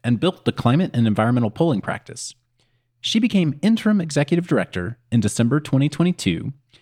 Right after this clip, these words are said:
and was named executive director in June twenty twenty-three. Prior to Data for Progress,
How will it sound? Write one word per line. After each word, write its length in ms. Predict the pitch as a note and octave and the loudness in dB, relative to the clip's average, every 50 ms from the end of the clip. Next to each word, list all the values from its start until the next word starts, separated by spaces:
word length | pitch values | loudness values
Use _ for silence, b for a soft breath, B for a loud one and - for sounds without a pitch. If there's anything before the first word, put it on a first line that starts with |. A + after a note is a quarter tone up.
| b b b | b b b
and 120 | A#2 C3 C#3 | 0 2 2
was 120 | C3+ C#3 | 2 2
named 240 | D3 C#3+ D3 C#3+ C#3+ | 2 2 0 0 0
executive 560 | D3 C3+ C3 D3+ G3 A3+ - F3+ A#2 G#2+ F#2 | 0 0 2 0 0 0 0 0 0 0 -2
director 560 | F2 F#2+ D#2+ D2 - - F2+ F#2 A#2 C#3 - _ _ _ _ _ - | -2 -4 -6 -6 -6 -6 -4 -2 -2 -4 -4 _ _ _ _ _ 0
in 180 | B2 B2 A#2 | 0 2 2
June 480 | F#2+ F#2+ G2 F#2+ F2 F2+ F#2+ G#2+ C3 - _ _ - | 2 2 2 2 2 0 -2 -2 -4 -8 _ _ -10
twenty 200 | - - F2+ F2 | -8 -6 -6 -4
twenty-three. 640 | - - G#2+ A2+ A2+ - G3 G#3 F3 G2+ - - - _ _ _ _ _ _ _ _ | -2 -2 -2 -2 0 0 0 0 0 0 -4 -8 -14 _ _ _ _ _ _ _ _
Prior 300 | - E3 G3 A#3 B3+ A#3+ | -2 0 2 2 2 0
to 300 | - - F#3 E3 D#3 C#3+ | 0 0 0 2 2 2
Data 260 | C3+ C3+ C#3 C3+ C3 | 2 2 2 2 0
for 140 | C3+ - G2 | -2 -4 -6
Progress, 640 | - - G#3+ A3+ F#3+ - - E2+ F#2 - - - | -2 0 0 0 0 -2 -8 -10 -10 -12 -12 -14